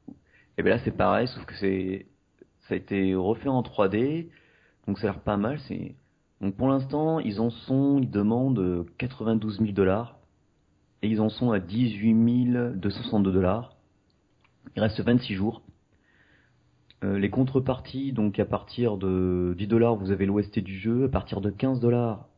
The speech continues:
c'est un early adopter, vous avez soit le jeu sur P C, soit sur trois D S, avec, euh, vos noms dans les crédits. Euh, après, à partir de trente dollars, vous avez la version, euh, P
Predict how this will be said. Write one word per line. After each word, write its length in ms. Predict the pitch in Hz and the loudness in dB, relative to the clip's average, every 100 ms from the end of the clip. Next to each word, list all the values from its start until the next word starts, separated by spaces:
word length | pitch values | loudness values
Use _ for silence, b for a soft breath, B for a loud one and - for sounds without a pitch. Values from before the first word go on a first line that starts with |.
| _ _ _ _ _ _ _ _ _ _ _ _ _ | _ _ _ _ _ _ _ _ _ _ _ _ _
c'est 140 | - | -2
un 160 | 98 104 | 0 2
early 200 | 110 120 | 2 2
adopter, 320 | 113 107 120 117 | 2 2 2 2
vous 140 | 101 | 2
avez 160 | 92 95 | 2 0
soit 200 | - 131 | 2 2
le 100 | 127 | 2
jeu 160 | 127 | -2
sur 180 | 131 - | -4 -6
P 140 | - 113 | -4 -4
C, 200 | - 113 | -2 -4
soit 160 | 120 | -4
sur 120 | - | -8
trois 200 | - 104 | -2 0
D 80 | 90 | 2
S, 360 | 92 127 - - _ - | 2 0 -6 -20 _ -4
avec, 240 | 101 98 | -4 0
euh, 40 | 95 | 0
vos 220 | 90 98 | 0 2
noms 120 | 101 | 2
dans 100 | 98 | 2
les 120 | 95 | 2
crédits. 640 | 92 98 98 95 104 117 113 | 0 0 0 0 0 0 0
Euh, 280 | 92 92 92 - B B B B B B B B _ _ | 0 -2 -4 -12 B B B B B B B B _ _
après, 340 | - - 127 | -2 2 4
à 60 | 120 | 4
partir 320 | 117 - 113 | 2 -2 -4
de 100 | 107 | -4
trente 320 | 113 - 135 | -4 -2 0
dollars, 380 | 123 123 123 120 | 2 2 2 0
vous 160 | 107 95 | -2 -2
avez 160 | 98 | 0
la 100 | 101 | 0
version, 640 | 98 101 98 - 110 110 101 | 2 0 -2 -6 -2 -2 0
euh, 800 | 92 90 90 87 87 87 85 85 82 | 0 0 0 -2 -2 -2 -4 -6 -4
P 120 | - | 0